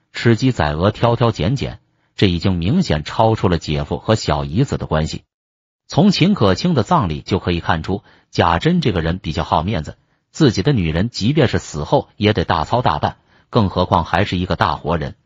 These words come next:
《红楼梦》中还有经典的桥段，就是尤三姐和贾珍假脸喝酒的场面，这段场面可谓是活色生香。原著中是这么写的：尤三姐松松挽着头发，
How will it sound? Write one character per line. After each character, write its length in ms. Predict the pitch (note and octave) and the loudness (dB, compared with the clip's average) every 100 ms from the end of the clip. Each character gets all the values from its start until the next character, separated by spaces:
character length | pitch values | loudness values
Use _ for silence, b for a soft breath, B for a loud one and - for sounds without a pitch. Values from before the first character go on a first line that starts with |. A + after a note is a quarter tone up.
| _ _ | _ _
《红 280 | - G#2+ D#3 | -4 0 2
楼 140 | A2+ | 4
梦》 180 | F#3 G3 F2+ | 4 2 0
中 180 | D#2+ - b b b | -4 -8 b b b
还 160 | F#2+ | 0
有 120 | F2 | 0
经 300 | E2 F3 F3 | 0 0 0
典 160 | C3 D2 | 0 -2
的 80 | D#2+ | -4
桥 300 | - D2+ C#3+ | -4 -2 0
段， 180 | D#3 - | 0 -2
就 180 | - F#2+ | 0 0
是 120 | - | 0
尤 200 | D#2 F#2 | -2 0
三 280 | C3 D#3+ E3 | 2 2 2
姐 160 | C3+ C#2+ | 0 -2
和 160 | A2 | -2
贾 280 | G#2+ D2+ D2 | 0 -2 -2
珍 200 | D2 B2+ | 0 -2
假 240 | - E2+ A#2+ | 0 0 0
脸 160 | D2+ | -2
喝 260 | - D3+ D#3 | -2 2 2
酒 180 | D2+ C2+ | 0 -6
的 80 | |
场 240 | - C2+ C#2 | -4 -4 -4
面， 160 | F2+ - _ _ _ | -6 -8 _ _ _
这 160 | - G2 | 0 2
段 160 | F2 | 2
场 300 | - D2+ D2+ | 0 -2 0
面 160 | A#2 A#2 - | -2 -2 -6
可 200 | F2 D#2+ | -4 0
谓 140 | G2 | 0
是 140 | F2 E2+ | 0 -4
活 320 | - E2 C#3 | -4 0 0
色 160 | F2 | 0
生 180 | D#2 G2+ | -2 -2
香。 200 | F#2+ B2 _ _ _ | 0 -2 _ _ _
原 300 | - F#2+ D#3+ | 0 2 2
著 180 | F#3+ B2 | 2 2
中 180 | G2+ G2+ | 2 0
是 120 | F#2 | 0
这 140 | E2 E2 | 0 -2
么 80 | |
写 220 | D#2+ C2+ C#2 | -2 -6 -6
的： 140 | D2+ _ _ - | -8 _ _ 0
尤 200 | G2+ C3+ | 2 2
三 260 | - F3 | 2 2
姐 180 | D3+ D2+ | 2 -2
松 240 | - D3+ D#3 | -2 0 2
松 220 | C3+ B2+ - | 0 -2 -2
挽 240 | D#2+ D2 | -2 -2
着 80 | F2+ | -6
头 260 | - E2 | -4 -4
发， 160 | C3 | -2